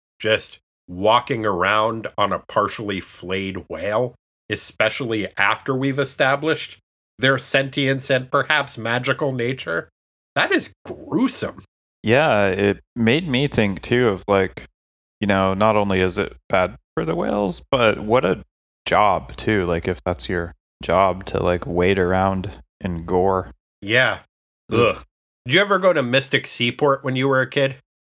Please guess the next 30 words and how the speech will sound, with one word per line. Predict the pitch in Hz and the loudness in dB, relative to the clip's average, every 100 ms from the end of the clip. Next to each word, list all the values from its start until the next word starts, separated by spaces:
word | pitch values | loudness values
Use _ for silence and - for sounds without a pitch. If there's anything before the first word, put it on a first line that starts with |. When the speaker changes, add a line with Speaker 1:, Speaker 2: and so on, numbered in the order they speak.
| _ - | _ -4
Speaker 2:
Mm, | 113 107 104 - | 0 0 0 0
doesn't | 135 139 120 | 0 0 0
ring | 117 | 2
a | 107 | 2
bell. | 107 98 87 _ _ - | 4 2 -2 _ _ -2
Speaker 1:
It's | 131 131 | -2 -2
this, | 123 131 120 - - _ _ _ | -2 0 0 -2 -16 _ _ _
like, | 185 214 208 | 0 2 2
a | 151 | 0
Plymouth | - 160 147 131 - | 0 -2 0 -2 -2
Plantation | - 135 120 - 120 120 - 117 104 | 2 2 2 -2 -2 0 -4 -6 -8
style | - 110 104 110 107 | -6 0 2 4 2
theme | 104 - 107 107 113 | 0 -6 -6 -4 -6
town | - 123 120 123 127 131 - | -2 0 2 0 -2 -8 -4
that | 104 | -2
was | 104 98 | -2 -2
in | 107 95 | -2 0
Mystic, | 101 - - 98 | -2 -2 -6 -6
Connecticut. | - 95 92 92 - 123 127 _ _ | -6 -4 -2 -2 0 -2 -2 _ _
But | 120 113 - - | 0 0 -2 -6
instead | 107 101 - 104 | -6 -6 -4 0
of | 104 98 - | 0 -2 -6
Pilgrim | - 104 110 120 113 | 0 0 2 0 0
Times, | 95 120 120 123 113 - | 0 0 0 -2 -6 -6
it | 107 | -6
was, | 101 - - | -6 -8 -2
like, | 107 101 - _ _ - | -2 -2 -8 _ _ -2
a | 143 135 | 0 0
weird | 127 175 175 156 | -2 0 0 0
historic | 139 147 135 - 139 143 131 | -2 -2 -2 0 2 2 -2